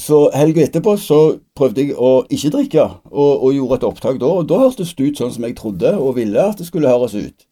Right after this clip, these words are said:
Eh, den andre store oppdagelsen var at da så jeg jo at, eh, vennene mine oppførte seg jo som idioter.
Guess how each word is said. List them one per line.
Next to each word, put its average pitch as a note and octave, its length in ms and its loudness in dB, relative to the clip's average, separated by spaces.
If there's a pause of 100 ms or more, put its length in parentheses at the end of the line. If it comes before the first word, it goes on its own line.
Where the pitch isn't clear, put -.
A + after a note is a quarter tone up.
(720)
Eh, C3 340 4
den C#3+ 320 0 (140)
andre D3+ 320 0
store E3+ 260 0
oppdagelsen C#3+ 500 0
var B2+ 120 -4
at - 80 -20
da D3+ 100 0
så A2+ 280 -6
jeg D3+ 100 -4
jo C#3+ 100 2
at, B2+ 160 -6 (140)
eh, G#2+ 160 -4 (100)
vennene A#2 340 -2
mine B2 280 -2
oppførte - 500 -8
seg A#2 120 -10
jo A2+ 40 -10
som A#2 220 -8
idioter. B2 680 -4